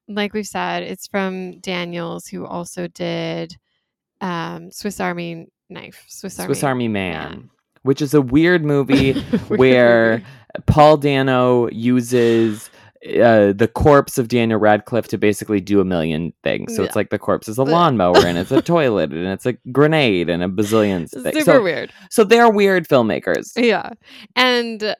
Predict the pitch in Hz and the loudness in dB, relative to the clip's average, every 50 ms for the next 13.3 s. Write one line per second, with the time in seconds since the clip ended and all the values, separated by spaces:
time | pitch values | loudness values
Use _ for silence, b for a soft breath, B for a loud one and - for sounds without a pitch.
0 | _ - 220 220 208 208 202 196 190 190 190 190 - - _ _ _ _ 233 262 | _ -6 -4 -4 -2 -4 -4 -6 -8 -10 -12 -12 -14 -16 _ _ _ _ -10 -10
1 | 254 - 269 247 240 254 240 240 226 208 190 - - 208 196 - - 185 185 185 | -10 -10 -12 -10 -8 -6 -6 -6 -6 -8 -10 -10 -12 -12 -12 -10 -10 -10 -10 -8
2 | 180 180 175 175 - 165 160 165 185 214 220 - - 185 175 165 - - _ _ | -10 -12 -10 -8 -8 -8 -6 -6 -8 -8 -10 -8 -6 -6 -6 -6 -8 -12 _ _
3 | - 202 196 185 175 170 156 156 165 170 175 180 _ _ _ _ _ _ _ 233 | -12 -10 -8 -8 -8 -10 -10 -10 -12 -14 -16 -18 _ _ _ _ _ _ _ -6
4 | 226 - _ _ _ - 262 262 262 262 269 277 285 302 294 285 277 254 233 226 | -6 -6 _ _ _ -2 -2 -2 -2 -4 -6 -4 -2 -2 -2 -2 -2 -2 -2 -2
5 | 220 208 202 196 185 180 175 170 170 - - _ 208 190 180 170 170 165 165 165 | -2 -2 -2 -2 -2 -2 -2 -4 -6 -8 -10 _ -10 -8 -8 -8 -8 -10 -12 -14
6 | 165 160 160 - _ _ _ _ _ _ - 196 190 180 170 165 - - - 190 | -18 -20 -20 -20 _ _ _ _ _ _ -16 -12 -10 -8 -8 -8 -10 -14 -12 -8
7 | 208 202 196 180 180 190 180 - 170 165 - 170 - 156 - 175 165 - - - | -6 -6 -6 -8 -10 -12 -12 -12 -16 -16 -16 -14 -14 -14 -14 -14 -14 -14 -16 -16
8 | - - - - - - - - - 202 185 202 190 170 165 - - _ - 202 | -16 -16 -16 -18 -18 -16 -16 -16 -14 -6 -4 -4 -2 -2 -4 -8 -12 _ -16 -16
9 | - - - 208 196 190 185 - _ _ _ - - - 202 - 233 220 190 160 | -16 -10 -8 -8 -8 -8 -10 -14 _ _ _ -16 -10 -10 -6 -6 -4 -6 -4 -6
10 | 151 156 165 160 175 185 180 175 170 - 175 175 - _ 180 170 170 175 175 - | -6 -8 -8 -10 -10 -10 -12 -12 -12 -12 -14 -14 -14 _ -16 -16 -14 -14 -14 -12
11 | - 175 165 170 170 175 175 - - 156 160 160 165 165 165 - - - - 247 | -12 -12 -12 -12 -14 -16 -16 -16 -16 -16 -16 -16 -18 -18 -18 -18 -18 -16 -12 -10
12 | 247 247 240 233 226 196 208 - - 185 175 175 - - 156 165 - _ - 220 | -8 -8 -6 -8 -8 -10 -12 -12 -12 -10 -10 -10 -12 -12 -12 -12 -12 _ -6 -4
13 | 220 220 214 - - | -4 -4 -6 -8 -12